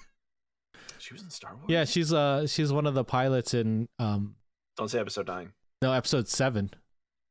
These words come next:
Speaker 2: She's the Asian pilot at the end. <laughs>
Speaker 1: I mean,
Speaker 2: I know.
Speaker 1: that's not,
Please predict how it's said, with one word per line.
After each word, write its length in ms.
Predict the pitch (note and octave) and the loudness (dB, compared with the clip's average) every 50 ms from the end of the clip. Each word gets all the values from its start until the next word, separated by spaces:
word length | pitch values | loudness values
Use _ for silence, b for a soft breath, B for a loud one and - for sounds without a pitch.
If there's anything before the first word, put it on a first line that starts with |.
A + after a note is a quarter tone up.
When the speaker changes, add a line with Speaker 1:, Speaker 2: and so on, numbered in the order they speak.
| _ _ _ _ _ _ _ _ _ _ _ _ _ _ _ _ _ _ _ _ _ _ _ - | _ _ _ _ _ _ _ _ _ _ _ _ _ _ _ _ _ _ _ _ _ _ _ -4
Speaker 2:
She's 200 | - D#3+ D#3+ B2+ | 0 0 0 2
the 140 | - D#3 D#3 D#3+ | 2 2 2 4
Asian 300 | F3+ F3 D3+ E3 C3+ A#2+ | 4 4 2 2 0 2
pilot 400 | B2+ C3 B2 A2+ G#2 G2 F#2+ - - - | 0 2 2 2 0 0 -2 -4 -4 -2
at 160 | D#3+ C#3 - | -2 -2 0
the 160 | - D3+ C#3 | 2 2 2
end. 140 | C3 A#2+ A2+ - - - - - - | 2 0 0 -2 -4 -6 -4 -2 -2
<laughs> 1200 | C4 - - - A3+ - - - - C4 - - - - - - - - - - - - - - | -2 -2 0 -2 -4 -4 -4 -6 -6 -6 -6 -6 -16 -16 -16 -16 -16 -16 -16 -18 -20 -20 -6 0
Speaker 1:
I 60 | B2 C#3 | 0 2
mean, 140 | C#3 C#3 C#3+ | 4 4 4
Speaker 2:
I 40 | |
know. 80 | C#3 C3 | 4 4
Speaker 1:
that's 200 | A2+ G#2 G2+ - | 4 2 2 2
not, 280 | C#3 B2 A#2+ A2+ - | 4 6 6 6 4